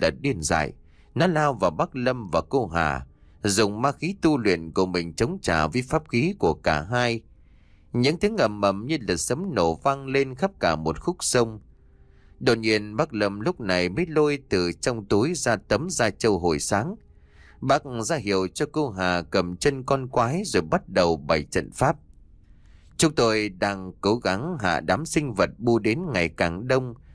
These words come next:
Có người chẳng may bị bọn chúng chạm vào thì bị nó hút lấy máu, ăn mòn cả da đến lòi cả xương thịt,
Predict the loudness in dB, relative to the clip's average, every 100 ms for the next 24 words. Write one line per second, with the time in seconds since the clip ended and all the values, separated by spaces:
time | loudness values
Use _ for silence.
0 | -20 -4 0 0 2 0 0 -2 -4 -4
1 | -4 -4 -2 -2 -2 -4 -2 -2 -2 -2
2 | 0 0 0 0 2 2 -2 0 0 0
3 | 0 -2 0 -2 0 -4 0 0 2 2
4 | 2 0 -8 -20 -20 -2 0 2 2 2
5 | -4 -6 -2 0 0 0 0 0 -2 -6
6 | 0 2 2 0 -2 -2 -2 -4 0 0